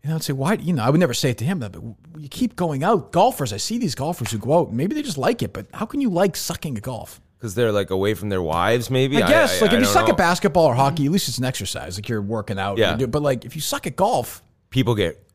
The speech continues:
Speaker 2: crippled out on the course, though. They're just like, "I'm gonna play golf so they can have twenty drinks,"
Speaker 1: That's true. I
Speaker 2: you
Speaker 1: don't
Speaker 2: know?
Speaker 1: do that, yeah. Do you do, do you drink out there?
Speaker 2: I used to, uh,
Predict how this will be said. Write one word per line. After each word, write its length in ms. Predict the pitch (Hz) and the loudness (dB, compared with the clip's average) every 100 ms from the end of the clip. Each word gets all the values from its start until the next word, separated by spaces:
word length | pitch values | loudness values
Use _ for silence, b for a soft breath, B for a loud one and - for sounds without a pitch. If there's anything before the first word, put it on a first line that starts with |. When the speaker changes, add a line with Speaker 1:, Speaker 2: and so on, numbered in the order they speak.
| _ | _
Speaker 2:
crippled 600 | - - 147 135 87 80 | -16 -4 2 2 2 -2
out 140 | 80 78 | -2 -2
on 80 | |
the 80 | 76 | -6
course, 360 | - 95 87 - | -4 -2 -2 -4
though. 200 | 58 65 | -8 -4
They're 100 | 82 | -4
just 180 | 82 - | -4 -4
like, 140 | 85 | 0
"I'm 220 | 104 151 | 2 2
gonna 200 | 151 151 | 4 2
play 160 | 131 131 | 2 0
golf 320 | 110 113 110 | 4 4 4
so 100 | - | 0
they 100 | 92 | -6
can 120 | 92 | -2
have 140 | 90 82 | -4 -4
twenty 360 | - 92 80 | -6 -4 -4
drinks," 340 | 78 - 156 - | -6 0 2 2
Speaker 1:
That's 60 | |
true. 100 | - | 0
I 60 | 131 | 2
Speaker 2:
you 60 | 123 | 2
Speaker 1:
don't 80 | 85 | -2
Speaker 2:
know? 60 | 90 | -2
Speaker 1:
do 60 | |
that, 120 | 78 | -8
yeah. 160 | 92 76 | -10 -10
Do 120 | 78 | 0
you 120 | 175 | 2
do, 180 | 160 196 | 4 2
do 100 | 151 | 2
you 60 | 170 | 0
drink 200 | 156 196 | 0 0
out 120 | 208 | -2
there? 200 | 330 - B B B B B B B | -2 -8 B B B B B B B
Speaker 2:
I 140 | - 135 | -2 0
used 280 | 214 - - | 0 -2 2
to, 240 | 190 175 | 4 6
uh, 400 | 156 139 135 135 | 6 6 4 2